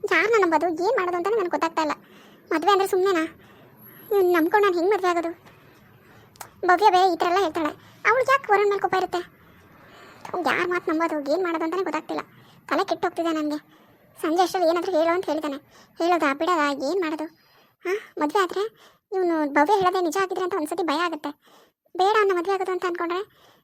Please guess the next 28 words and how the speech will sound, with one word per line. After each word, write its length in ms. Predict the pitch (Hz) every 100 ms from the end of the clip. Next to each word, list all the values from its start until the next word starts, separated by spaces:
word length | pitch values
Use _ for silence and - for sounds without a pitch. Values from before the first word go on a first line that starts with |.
| _ _
ಇವ್ನು 260 | 392 403 440
ಹೇಳೋದು 200 | 381 370
ನಿಜ 120 | 311 359
ಆಗಿ 120 | 339 330
ಅಷ್ಟು 180 | - 359
ರಿಚ್ 180 | 302 415
ಆಗಿರೋನ್ನ 300 | 370 339 349 359 - - _
ಮಿಸ್ 160 | 339 -
ಮಾಡ್ಕೋತಿದ್ದೀನಲ್ಲ 520 | 381 349 330 330 311 330
ಅಂತ 100 | 381
ಅನ್ಸುತ್ತೆ. 280 | 339 320 285 - _ _ _
ಏನ್ 260 | 330 294 349
ಮಾಡ್ಬೇಕು 260 | 285 311 302
ಅಂತಾನೆ 200 | 294 349
ನಂಗೆ 120 | 311
ಗೊತ್ತಾಗ್ತಿಲ್ಲ. 380 | 269 294 285 277 - _ _ _ _ - _ -
ಅಮ್ಮಂಗ್ 220 | 339 339 381
ಒಂದ್ಸತಿ 240 | 339 339
ಫೋನ್ 180 | 311 330
ಮಾಡ್ಬಿಡೋಣ. 320 | 320 311 294 - - _ _ - _ _ - - - - -
ಹಲೋ, 160 | 349 359
ಹಲೋ, 480 | 831 - 427 480
ಯಾರು? 300 | 466 440 466 508 - - - - - - _ _ - 302
ಅಮ್ಮ, 140 | 381 659 -
ನಾನಮ್ಮ 360 | 339 698 508
ನವ್ಯ. 220 | 349 480 466 480 - - - - - - -
ಏನ್ 160 | 415 554
ಮಾಡ್ತಿದ್ಯಾ? 340 | 698 622 523